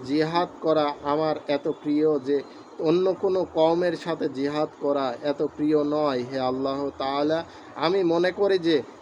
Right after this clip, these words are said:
তুমি আমাদের ও ওদের মধ্যকার যুদ্ধের শেষ পর্যায়ে পৌঁছে দিয়েছ। হে আল্লাহ তাআলা, কুরাইশদের সাথে যুদ্ধ যদি বাকি থাকে, তবে সেই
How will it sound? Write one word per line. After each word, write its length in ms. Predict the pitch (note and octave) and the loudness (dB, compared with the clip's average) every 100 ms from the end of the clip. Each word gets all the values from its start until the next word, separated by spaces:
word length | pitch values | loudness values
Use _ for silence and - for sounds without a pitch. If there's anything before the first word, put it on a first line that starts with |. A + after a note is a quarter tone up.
| - | -2
তুমি 280 | F3 G3 F3+ | 0 2 0
আমাদের 520 | D3+ E3 F#3+ G3+ F#3 F#3 | 2 2 2 2 2 0
ও 280 | E3 E3+ D3+ - | 2 4 2 2
ওদের 420 | D#3 D#3+ F3+ D3+ | 0 4 4 4
মধ্যকার 680 | D3 D#3 D3 E3+ E3 E3 D3+ | 4 0 0 -2 0 2 2
যুদ্ধের 480 | C#3 D#3 D3 E3 D3 C#3+ - | 2 -2 0 2 2 0 0
শেষ 240 | E3 D#3 - - - - - - | 2 0 -4 -18 -20 -20 -6 2
পর্যায়ে 680 | F#3 F3 F#3 F3+ E3+ C#3+ - - | 4 4 4 6 6 4 0 -2
পৌঁছে 420 | E3+ E3 D#3 F3 | 2 2 0 -2
দিয়েছ। 420 | D3+ D3+ D3+ D3+ D#3 B2 - - - | 2 4 4 2 -4 -6 -8 -18 -4
হে 120 | C#3+ | 2
আল্লাহ 460 | D#3+ D3+ D#3+ D#3+ E3 - | 4 4 2 0 0 -2
তাআলা, 420 | D#3+ E3 F3 F3+ - | -2 0 0 -2 -2
কুরাইশদের 760 | E3+ F3+ F#3+ F#3+ F3+ F#3 F3 D3+ | 0 2 2 2 0 0 2 0
সাথে 360 | E3 D#3 E3 C3 | -4 -2 -2 0
যুদ্ধ 420 | D3 C#3+ D#3 D3+ - - - C3 | -2 0 -2 -2 -4 -14 -16 -2
যদি 240 | E3 F3 F3 | 0 2 2
বাকি 440 | C#3+ C#3+ - G3 | 2 2 0 -4
থাকে, 380 | F#3+ G3 E3+ C3 D3 | -2 -2 0 -2 0
তবে 240 | D3 C#3+ | 2 2
সেই 260 | C3+ D#3 | 0 0